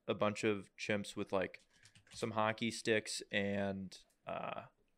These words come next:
skates, that over time, in the span of three to four months,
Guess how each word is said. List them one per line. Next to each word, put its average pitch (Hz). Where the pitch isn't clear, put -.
skates, -
that 110
over 135
time, 127
in 113
the 110
span 110
of 107
three 120
to 110
four 110
months, 104